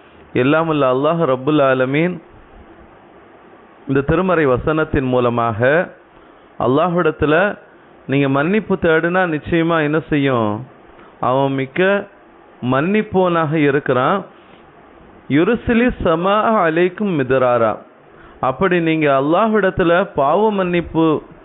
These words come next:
தேடுவீர்களேயானால், அவன் உங்களுக்கு என்ன செய்வான்? தொடர்ந்து மழையை அனுப்புவான் அப்படிங்கிறத எல்லாம் வல்ல அல்லாஹ் ரப்புல் ஆலமீன் இந்த மேற்கூறப்பட்ட திருமறை வசனத்தின் மூலமாக குறிப்பிட்டு காட்டுகின்றான். அன்பானவர்களே,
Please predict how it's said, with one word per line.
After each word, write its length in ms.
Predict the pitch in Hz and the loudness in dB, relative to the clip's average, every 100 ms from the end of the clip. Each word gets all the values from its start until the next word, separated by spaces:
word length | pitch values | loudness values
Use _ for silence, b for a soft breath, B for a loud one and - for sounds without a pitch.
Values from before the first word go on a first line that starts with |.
| - | -2
தேடுவீர்களேயானால், 1200 | 151 156 156 147 131 131 117 110 104 110 147 120 - - - - - - - - - - - - - | 2 2 2 0 2 2 2 2 0 0 0 -2 -6 -16 -20 -20 -20 -20 -20 -20 -20 -20 -20 -20 -12
அவன் 320 | - 127 143 139 | -4 -2 0 0
உங்களுக்கு 480 | 131 131 127 127 | -2 0 0 0
என்ன 120 | 139 170 | -2 -2
செய்வான்? 560 | 175 143 127 110 98 95 - - - | 0 0 2 0 -2 -4 -10 -20 -8
தொடர்ந்து 580 | - 120 135 190 196 202 | 0 2 2 0 0 -2
மழையை 640 | 160 120 113 151 190 170 - | -2 0 0 2 2 2 0
அனுப்புவான் 720 | 120 131 156 156 151 156 127 | 0 0 0 0 2 2 0
அப்படிங்கிறத 760 | 107 123 123 117 123 139 156 147 B B B | 0 -2 0 2 2 2 0 -4 B B B
எல்லாம் 320 | 110 123 143 | 0 2 0
வல்ல 280 | 143 120 110 | 0 2 2
அல்லாஹ் 340 | 113 139 156 | 0 0 0
ரப்புல் 340 | 135 113 127 139 | 0 0 2 2
ஆலமீன் 300 | 123 120 135 | 2 2 0
இந்த 320 | 156 135 117 | -2 0 0
மேற்கூறப்பட்ட 720 | 113 127 139 135 117 113 110 | 0 -2 0 -2 0 -2 -2
திருமறை 460 | - 117 143 135 117 | 0 0 0 2 2
வசனத்தின் 540 | 107 - 131 127 117 | 2 0 -4 -2 -2
மூலமாக 400 | 110 107 113 127 | 0 0 0 -2
குறிப்பிட்டு 360 | 123 104 101 98 | -2 -2 -2 -2
காட்டுகின்றான். 500 | 98 90 98 95 90 - B B B B | -2 -2 -4 -4 -6 -8 B B B B
அன்பானவர்களே, 1000 | 139 196 240 202 156 127 120 123 180 | -4 0 0 0 0 0 2 2 0